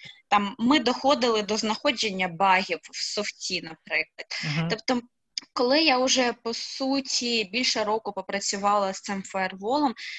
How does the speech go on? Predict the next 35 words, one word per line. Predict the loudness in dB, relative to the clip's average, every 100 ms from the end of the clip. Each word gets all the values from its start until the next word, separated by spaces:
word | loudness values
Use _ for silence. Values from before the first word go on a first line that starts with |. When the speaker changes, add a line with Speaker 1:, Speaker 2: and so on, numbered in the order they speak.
| -12
Speaker 1:
з | -6 -2
різними | 0 0 -2 -4
системами, | -4 -6 2 4 6 4 0 -6 _ -8
під | -2
час | 2 2 2 -2
інтеграції | 0 2 4 6 4 2 -8
фаєрволу | -8 -4 -4 -2 -2 0
з | -4
цими | -6 -8
системами, | -8 -12 -12 -12 -12 -14 -16 -16 -16 -10 0
е, | 4 8
я | 6
зрозуміла, | 6 2 4 6 6
що | 4
це | 0 0
не | 0
те. | 0 2 2 0
Ну, | -4 0
мені | 2 2
хочеться | 2 2 2 2 -2 -4
більше, | -2 -2 0 2 0 0 _ _ _ -20 _ _ _ _ _ _ _
я | 2 4
б |
не | 4
сказала, | 2 2 2
що | 2
це | -2 -2
аншлаг, | 2 4 4 2 4 2 2 -2
а | 2
от, | 2 0 -8 _ _ _ -8
м, | -6 -4 -2 -2 -4 -6 _ _ _ -14 -4
більше | 2 6 6
інформації, | 6 4 0 2 2 0 -6 -6
більше | 0 2 2
аналітики. | 2 0 0 -2 -4 -8 -8